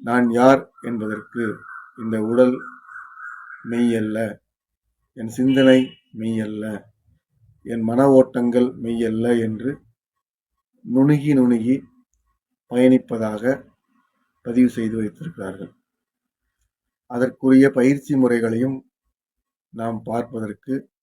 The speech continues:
எளிமையாக கிடைக்கின்றன. நாம் மெய்யியலை அவ்வாறு அணுகுவதற்கு இல்லை. நான் உங்களிடம் பகிர்ந்து கொள்கிற மெய்யியல்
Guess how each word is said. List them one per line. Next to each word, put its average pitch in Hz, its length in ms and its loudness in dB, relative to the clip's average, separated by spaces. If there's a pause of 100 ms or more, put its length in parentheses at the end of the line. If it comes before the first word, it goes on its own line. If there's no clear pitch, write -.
(480)
எளிமையாக 113 640 -2
கிடைக்கின்றன. 107 640 -10 (2250)
நாம் 147 500 4 (580)
மெய்யியலை 123 640 4 (640)
அவ்வாறு 117 460 -2 (300)
அணுகுவதற்கு 117 720 -2
இல்லை. 98 260 -10 (1800)
நான் 139 260 2
உங்களிடம் 143 600 4
பகிர்ந்து 127 400 0
கொள்கிற 110 320 -4 (1040)
மெய்யியல் 123 640 6